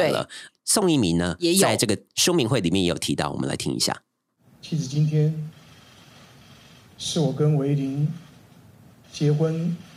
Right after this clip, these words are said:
Speaker 3: 二十周年的周年纪念日。
Speaker 1: <laughs> 关我屁事啊。
Speaker 2: 跟我，你们
Speaker 3: 真的很对不起维林。
Speaker 2: 所以呢？
Speaker 3: 本来我们是计划去庆祝的，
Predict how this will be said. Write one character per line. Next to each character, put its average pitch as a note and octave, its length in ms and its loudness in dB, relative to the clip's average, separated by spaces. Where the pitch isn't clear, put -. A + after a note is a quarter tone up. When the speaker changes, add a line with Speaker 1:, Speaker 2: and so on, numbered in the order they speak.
Speaker 3:
二 F#3+ 200 2
十 D3 240 0
周 E3 300 0
年 C#3 260 2
的 C#3+ 280 0
周 D#3+ 200 0
年 C3+ 180 0
纪 D#3 140 -2
念 C#3+ 200 2
日。 C3 220 -6
Speaker 1:
<laughs> - 640 0
关 B3 160 4
我 - 80 2
屁 - 220 4
事 - 140 4
啊。 G4 120 6
Speaker 2:
跟 F4+ 120 6
我， A#3+ 100 0
你 D#4 60 2
们 C4+ 120 4
Speaker 3:
真 D#3+ 140 0
的 D3 80 2
很 C3 140 0
对 D3 120 0
不 B2+ 60 -2
起 B2 200 -6
维 A2+ 180 -6
林。 A2+ 160 -12
Speaker 2:
所 G#3+ 160 0
以 A3 80 2
呢？ E3 240 2
Speaker 3:
本 D3 160 0
来 D3 340 0
我 D3 140 -2
们 D3 100 4
是 F3+ 100 2
计 F3 200 -2
划 D#3+ 360 0
去 - 200 -2
庆 D#3 260 2
祝 C#3+ 220 0
的， E2+ 60 -10